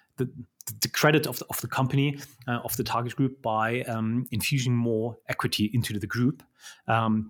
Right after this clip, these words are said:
ob-, obviously, you know, lenders will always be welcoming of additional equity being paid into the group. So that's a great thing. And there's no restriction for getting additional funds into the group,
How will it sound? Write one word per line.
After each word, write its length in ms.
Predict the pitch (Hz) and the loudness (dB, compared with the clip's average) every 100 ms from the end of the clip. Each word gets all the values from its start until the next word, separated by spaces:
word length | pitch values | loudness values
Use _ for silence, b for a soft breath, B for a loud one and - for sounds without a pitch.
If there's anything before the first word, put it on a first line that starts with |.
| - | -2
ob-, 140 | 127 147 | 0 2
obviously, 300 | 135 135 117 | 2 2 0
you 140 | 117 | 0
know, 140 | 113 - - | -2 -4 -2
lenders 320 | 131 135 127 | 2 2 0
will 200 | 120 131 - _ - | -2 -2 -8 _ 2
always 340 | 156 139 127 | 4 6 2
be 160 | 127 117 | 0 2
welcoming 520 | 110 131 - 104 113 | 4 2 2 -2 -2
of 140 | - | -4
additional 380 | 123 131 - - - | -2 2 4 2 0
equity 420 | - - - 113 | 0 0 2 0
being 220 | 107 117 | 0 -4
paid 200 | - 113 - | -2 -2 4
into 180 | 180 180 | 4 4
the 120 | 110 | 0
group. 260 | 107 175 | 2 2
So 200 | - 110 - B | 2 0 -4 B
that's 180 | 139 147 | 2 4
a 40 | |
great 220 | 147 139 | 4 4
thing. 140 | 190 156 | 4 4
And 120 | 127 | 4
there's 200 | 135 135 | 4 4
no 120 | 185 | 4
restriction 520 | 160 151 - 185 151 | 4 2 0 2 2
for 240 | 135 131 127 B - | 4 2 0 B 0
getting 280 | 139 143 | 4 4
additional 320 | 123 139 131 123 | 2 2 2 2
funds 380 | 135 156 - - | 4 6 6 6
into 240 | 160 143 | 4 4
the 80 | 120 | 2
group, 340 | 120 127 - | 2 -2 -2